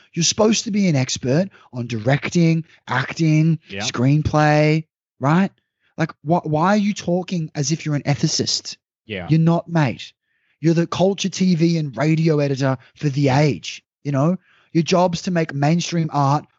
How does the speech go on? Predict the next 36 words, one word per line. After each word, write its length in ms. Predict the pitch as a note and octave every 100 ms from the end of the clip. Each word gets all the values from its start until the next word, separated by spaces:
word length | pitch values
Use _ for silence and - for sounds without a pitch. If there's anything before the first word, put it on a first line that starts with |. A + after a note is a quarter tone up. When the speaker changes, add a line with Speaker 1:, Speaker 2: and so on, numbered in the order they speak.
| _
Speaker 1:
look 220 | C#3+ E3+ -
good, 380 | E3 C3+ D3+ E3+ - _ _ -
and 280 | D3 D3+ - _ _
it 220 | C3 A2+
used 280 | E3+ A3+ -
to 60 | E3+
be, 360 | C3 C3 D#3+ - _ -
and 180 | D3+ D#3+
then 220 | E3+ E3+ _ _
get, 240 | - E3+ - _
make 240 | D3+ D#3 -
edgy 340 | E3+ F3+ E3+ C#3+
art 280 | C3+ C3+ -
look 240 | C#3 C3+ -
more 260 | C#3+ D#3 D#3
exciting 460 | - C#3 C#3 C#3
than 100 | C#3
it 60 | C3
actually 580 | C#3+ - D#3 C3 C#3 B2+
is, 100 | -
'cause 120 | C3
most 360 | D#3 F3 - - - _ _
of 160 | C#3 B2+
this 200 | C#3 C3
cool 360 | - - F3 D#3+
art 300 | C3+ C3+ A2+
at, 80 | G#2+
at, 140 | B2+ - _ _ -
you 100 | C#3
know, 200 | B2 C3+ -
at 140 | C3 -
the 100 | -
fancy 640 | C3 C#3+ C#3 C3+ C3+ B2+ A2+ - - _ _ _ -
film 340 | - E3 E3
festivals 580 | D#3 C3+ - B2+ B2+ A#2+
makes 300 | D3 C#3